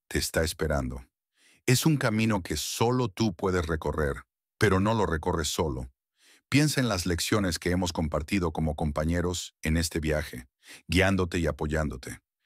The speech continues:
El poder de la autodisciplina, el dominio sobre la procrastinación y la pereza, la fuerza de los hábitos positivos y la capacidad de transformar los desafíos en oportunidades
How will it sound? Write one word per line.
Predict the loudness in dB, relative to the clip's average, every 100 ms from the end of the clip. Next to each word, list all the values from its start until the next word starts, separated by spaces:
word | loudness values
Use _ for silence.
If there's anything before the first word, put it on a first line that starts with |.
| _ -12 2
El | 2 4
poder | 2 4 4 4
de | 2
la | 2
autodisciplina, | 0 0 -2 -2 -2 0 0 0 -6 -12 _ _ 0
el | 4
dominio | 4 2 2 0 0
sobre | -2 -2 0
la | -2
procrastinación | -2 -2 -2 -4 -2 -2 -2 -2 -2
y |
la | -2 -2
pereza, | -2 -2 -2 -4 -8 _ _ _ _ 0
la | 0
fuerza | 2 2 2 0
de |
los | 0 0
hábitos | 0 -2 -2 -4
positivos | -4 -2 0 2 0 0 -4 -8 -14 -12 0
y | 4
la | 4
capacidad | 2 0 0 0 2 2
de | 0
transformar | -2 -2 -2 0 0 0
los | 0 0
desafíos | 0 -2 -4 -2 0 0 -2
en | -4
oportunidades | -2 -4 -2 0 2 0 0 -4 -6